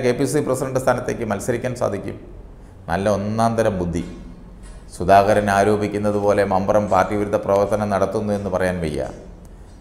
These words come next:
പാർട്ടി ചിഹ്നത്തിൽ മത്സരിക്കുന്ന സ്ഥാനാർത്ഥികൾക്കെതിരെ മമ്പറവും കൂട്ടരും മത്സരിക്കുന്നില്ല. പിന്നെ എങ്ങനെ അച്ചടക്ക ലംഘനമാകും? സംഘടനയുമായി ബന്ധമില്ലാത്ത ഒരു സഹകരണ സംഘത്തിൽ എങ്ങനെ മത്സരിക്കണമെന്ന് അതിലെ അംഗങ്ങൾ തീരുമാനിക്കും.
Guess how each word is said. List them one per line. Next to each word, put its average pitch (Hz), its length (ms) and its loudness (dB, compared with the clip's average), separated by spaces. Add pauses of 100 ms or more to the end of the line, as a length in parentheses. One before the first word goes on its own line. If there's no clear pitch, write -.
പാർട്ടി 101 300 6
ചിഹ്നത്തിൽ 139 380 4
മത്സരിക്കുന്ന 139 480 2
സ്ഥാനാർത്ഥികൾക്കെതിരെ 123 880 4 (640)
മമ്പറവും 120 400 8
കൂട്ടരും 110 340 2
മത്സരിക്കുന്നില്ല. 90 600 -2 (380)
പിന്നെ 92 340 0
എങ്ങനെ 107 260 0
അച്ചടക്ക 104 380 -2
ലംഘനമാകും? 92 520 -2 (800)
സംഘടനയുമായി 202 680 12
ബന്ധമില്ലാത്ത 190 600 10 (100)
ഒരു 185 160 10
സഹകരണ 175 300 12 (100)
സംഘത്തിൽ 175 360 8 (680)
എങ്ങനെ 185 320 10
മത്സരിക്കണമെന്ന് 185 800 8 (320)
അതിലെ 175 320 12
അംഗങ്ങൾ 196 420 10
തീരുമാനിക്കും. 185 520 10